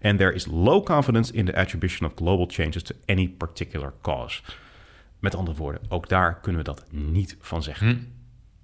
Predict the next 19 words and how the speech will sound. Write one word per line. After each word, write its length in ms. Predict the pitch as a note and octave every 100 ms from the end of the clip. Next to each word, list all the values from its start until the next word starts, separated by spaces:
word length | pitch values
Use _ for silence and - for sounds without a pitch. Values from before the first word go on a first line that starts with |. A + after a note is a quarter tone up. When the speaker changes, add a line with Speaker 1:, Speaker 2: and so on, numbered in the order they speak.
| _ _ - -
Speaker 2:
Oké. 300 | D3+ - C#3+ - - - - - - - _ _ _ _ -
Speaker 1:
Hier 340 | A#2 F3 B3+
vind 180 | - G#3+
ik 100 | E3+
dus 120 | B2
echt 360 | A#2 D3 - -
dat 200 | C3+ B2+
het 200 | A#2 -
debat 360 | F#2 F2 A#2+ - -
uit 280 | G2+ -
de 60 | -
pas 280 | - - -
loopt 280 | - - -
met, 300 | F2+ F2+ - - -
eh, 260 | - D2+ D2 - D#2
wat, 300 | E2 D#2 -
eh, 120 | D#2+ D2
de 80 | D2
wetenschap 580 | D2+ F#2+ - D#2+ -